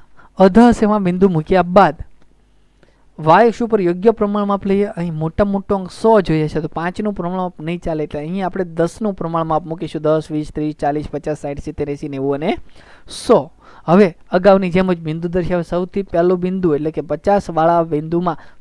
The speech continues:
સો એ દર્શાવ્યું છે, એટલે પહેલું બિંદુ સીધું અહીંયા સો એ દર્શાવવું પડશે. ત્યારબાદ બીજું બિંદુ અઠ્ઠાણું એટલે નેવું અને સોની વચ્ચે પણ સોથી થોડુંક નજીક દર્શાવવું પડશે. ત્યારબાદ નેવું, તો ત્રીજું બિંદુ આપણે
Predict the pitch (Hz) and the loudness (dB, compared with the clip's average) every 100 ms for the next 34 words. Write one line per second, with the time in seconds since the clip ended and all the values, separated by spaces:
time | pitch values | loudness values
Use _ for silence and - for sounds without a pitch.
0 | - - 208 208 196 170 151 170 160 165 | -10 0 4 4 4 0 -2 -2 -2 -2
1 | 143 - 151 185 196 175 170 160 180 170 | -6 -2 -2 0 -2 -4 -6 -8 -8 -10
2 | - 180 175 170 156 160 156 160 156 135 | -6 -6 -4 -6 -6 -2 0 0 -2 -6
3 | 139 143 196 254 - - - - 151 151 | -4 -2 -2 -4 -10 -20 -10 -4 -2 -2
4 | 143 147 156 165 147 147 170 170 180 170 | -2 0 2 0 0 0 0 0 0 -2
5 | - 147 - - 214 202 202 165 139 139 | -2 -10 -2 0 0 -4 -2 -4 -4 -8
6 | 147 170 190 170 - - - - 175 156 | -2 -2 -2 -6 -16 -20 -12 -8 -6 -4
7 | 170 180 156 165 - 208 190 170 - 175 | -4 -4 -2 -4 -2 -4 -4 -8 -4 -4
8 | 170 - 196 - 180 190 196 160 156 160 | -4 -8 -10 -6 -2 -2 -2 -4 -6 -4
9 | 170 175 160 147 147 151 202 180 165 165 | -4 -2 -4 -2 -2 0 0 -2 -4 -4
10 | 151 151 165 160 143 143 170 196 147 - | -4 -2 2 2 0 -4 4 4 4 -4
11 | _ - - - - 151 156 156 185 180 | _ -20 -20 -18 -12 -8 -6 -2 -2 -2
12 | 185 185 175 - 165 | -2 0 0 0 -2